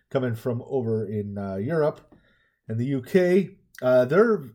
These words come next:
uh, vaccine is on hold right now because several people, it, it said one, but from what I've been hearing today, it's more than one.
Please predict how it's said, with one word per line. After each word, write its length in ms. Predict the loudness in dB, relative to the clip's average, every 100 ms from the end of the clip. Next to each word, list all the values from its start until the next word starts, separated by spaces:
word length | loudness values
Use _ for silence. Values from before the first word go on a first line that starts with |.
| -18
uh, 280 | -10 -4 0
vaccine 500 | 0 0 -2 -6 -2
is 220 | 0 0
on 240 | 0 -6 -6
hold 360 | 0 0 0
right 220 | -2 -4 -6
now 220 | -12 -10
because 360 | -12 -6 -6
several 220 | -6 -6 -6
people, 480 | -6 -4 -6 -8 -20 _
it, 160 | -12 -8
it 100 | -8
said 300 | 2 2 2
one, 260 | 0 0 -2
but 300 | -4 -4 -8
from 260 | -8 -4
what 140 | -2 -2
I've 100 | -2
been 140 | -4
hearing 240 | -6 -6
today, 320 | -6 -4 -4 -8 _ _ -14
it's 160 | -10
more 320 | -6 -4 -4 -6
than 180 | -6
one. 300 | -4 -6 -8